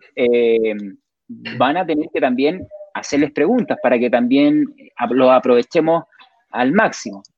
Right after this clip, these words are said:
Aquí dice Fabio que perfectamente él puede hablar por español, así que perfecto, Fabio. Estábamos asustados de que, de tener que hablar en, en inglés. También, mira, tenemos a Argentina, ¿eh? Pens-,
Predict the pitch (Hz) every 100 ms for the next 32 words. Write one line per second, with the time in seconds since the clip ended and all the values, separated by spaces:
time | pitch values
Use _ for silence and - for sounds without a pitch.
0 | - 127 175 185 190 175 175 180 175 170
1 | 165 - 151 170 - 175 175 175 175 160
2 | 175 170 165 160 160 160 _ _ - 147
3 | 139 143 - 147 175 208 190 - 160 170
4 | 151 - 135 - - 156 - 123 107 110
5 | - 151 147 151 147 _ _ - 127 -
6 | 123 156 160 160 135 123 131 123 131 139
7 | - 123 127 127 120 117 _ _ _ -
8 | 120 120 104 98 131 180 202 190 156 165
9 | 202 196 175 185 208 127 107 170 170 143
10 | 139 -